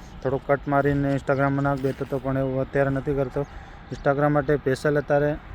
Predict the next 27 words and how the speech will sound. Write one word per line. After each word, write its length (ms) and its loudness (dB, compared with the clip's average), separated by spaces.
<clears throat> 720 2
સ્પેશિયલ 400 0
અત્યારે 240 2
કોમેડી 360 2
કરું 220 2
છું 240 -2
અને 200 -4
YouTube-માં 420 0
પણ 140 0
સ્પેશિયલ 460 0
મહેનત 400 0
કરું 220 0
છું 360 -4
વ્લોગ 200 -2
બનાવવા. 460 0
તો 80 -2
દોસ્તો, 420 0
અને 180 0
Facebook-માં 540 0
ખાસ 160 2
મેં 160 0
એવી 140 2
મહેનત 300 0
નથી 240 -2
કરતો, 300 -2
પણ, 200 -2
અ, 260 -2